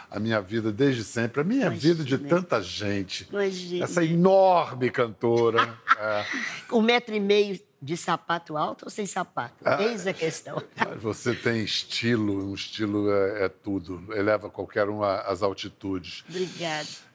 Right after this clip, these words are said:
Speaker 1: Claudete Soares, que canta hoje acompanhada, como sempre, por um grande pianista, Alexandre Viana.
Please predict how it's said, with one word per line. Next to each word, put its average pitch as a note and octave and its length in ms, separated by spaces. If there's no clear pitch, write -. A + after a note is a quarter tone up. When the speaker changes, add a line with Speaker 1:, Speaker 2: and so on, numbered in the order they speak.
Speaker 1:
Claudete B2+ 400
Soares, C#3 440
que C3+ 140
canta D3 400
hoje B2+ 300
acompanhada, A#2+ 840
como G#3+ 260
sempre, A#2 440
por C3+ 180
um A#2 100
grande G2+ 300
pianista, G2+ 560
Alexandre A#2+ 760
Viana. F#2 600